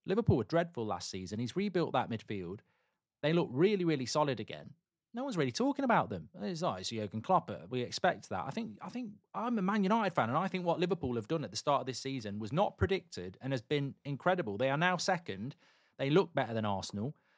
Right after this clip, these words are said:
They look like they're the number one contenders for Man City. Who was saying that in the summer?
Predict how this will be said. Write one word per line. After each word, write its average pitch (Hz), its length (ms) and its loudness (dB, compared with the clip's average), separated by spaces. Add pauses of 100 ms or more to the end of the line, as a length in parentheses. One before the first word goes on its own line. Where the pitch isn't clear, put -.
(220)
They 147 100 4
look 180 240 8
like 131 180 2
they're 127 120 -2
the 123 100 -2
number 135 180 0
one 123 160 0
contenders 123 460 -4
for - 80 -6
Man 120 180 -2
City. 107 400 -6
Who 226 140 -2
was 247 120 -4
saying 156 280 0
that 220 160 0
in 180 80 -2
the 151 80 2
summer? 101 280 -4